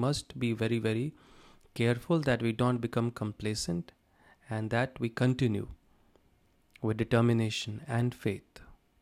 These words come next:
Hanuman did not get distracted from his path and yet was polite to the Mainak mountain. As Hanuman continued his journey,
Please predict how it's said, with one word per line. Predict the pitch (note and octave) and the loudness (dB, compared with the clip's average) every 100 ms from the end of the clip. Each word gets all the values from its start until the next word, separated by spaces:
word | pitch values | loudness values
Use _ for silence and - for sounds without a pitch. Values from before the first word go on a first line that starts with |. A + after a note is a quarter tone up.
| _ _ _ _ _ _ _ _ _ - | _ _ _ _ _ _ _ _ _ 0
Hanuman | B2+ C#3 D#3+ F3+ F#3+ D3+ | 6 8 8 8 4 2
did | A#2+ A#2 | 0 4
not | B2+ B2+ | 4 4
get | B2+ A#2 | 2 0
distracted | A#2 A2+ - - B2+ C3+ - D3+ | 0 -2 -4 -2 -2 0 -2 -2
from | - A#2 | 0 -2
his | A#2 - | 0 -4
path | - G#2+ A2 - - - _ _ _ _ _ _ _ _ | 0 0 0 -10 -20 -20 _ _ _ _ _ _ _ _
and | B2 A#2 | -2 -2
yet | B2 E3 - - - | 2 0 0 -6 -4
was | B2+ A2+ - - | -2 -4 -2 -2
polite | A#2+ C3+ A#2 - - _ - | 2 0 -2 -8 -20 _ -8
to | A#2 | -2
the | A#2 | 0
Mainak | A#2 A#2 A#2+ - - | 2 0 -2 -6 -2
mountain. | B2+ D#3 - G#2 - - - _ _ _ _ _ _ _ _ - - - - - _ _ _ _ _ - _ _ _ _ _ _ _ _ _ _ | 0 0 -2 -6 -6 -16 -20 _ _ _ _ _ _ _ _ -20 -20 -20 -20 -20 _ _ _ _ _ -20 _ _ _ _ _ _ _ _ _ _
As | - F#3 - | 4 4 8
Hanuman | F#3 G#3 G3 D3+ D3 | 8 10 10 8 6
continued | C#3 C#3+ D#3+ D#3+ E3 - | 4 6 6 6 2 0
his | D3 | -2
journey, | - B2+ B2+ G#2 G#2+ - | 2 2 4 0 -4 -12